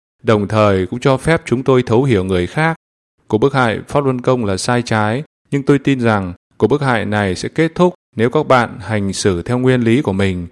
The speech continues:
và được sự giúp đỡ của mọi người từ khắp nơi trên thế giới. Xin cho tôi biết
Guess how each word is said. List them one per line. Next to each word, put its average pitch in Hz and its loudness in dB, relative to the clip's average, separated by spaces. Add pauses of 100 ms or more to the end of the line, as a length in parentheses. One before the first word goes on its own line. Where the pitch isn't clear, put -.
(140)
và 113 0
được 107 4
sự 110 0
giúp 156 0
đỡ 127 4
của 113 -2
mọi 104 0
người 101 2
từ 92 -2
khắp 151 -2
nơi 131 2
trên 127 -4
thế 120 2
giới. 113 2 (400)
Xin 123 -2
cho 123 -4
tôi 123 4
biết 151 2